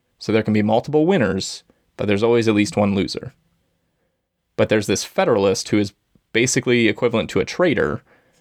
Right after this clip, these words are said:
who is trying to get twenty-five points, which don't really worry about that, trying to get to twenty-five and then trying to tank the whole game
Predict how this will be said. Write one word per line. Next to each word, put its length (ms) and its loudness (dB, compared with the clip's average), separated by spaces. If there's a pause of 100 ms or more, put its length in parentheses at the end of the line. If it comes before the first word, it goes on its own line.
(160)
who 140 2
is 140 0
trying 360 0
to 500 0 (500)
get 200 -2
twenty-five 500 2
points, 500 -2 (400)
which 280 -12
don't 180 -2
really 240 -2 (100)
worry 120 2
about 160 0
that, 220 0
trying 160 0
to 60 -2
get 120 2
to 80 -4
twenty-five 520 0 (260)
and 120 2
then 80 2
trying 240 0
to 80 -4
tank 360 -2
the 100 0
whole 200 2
game 400 0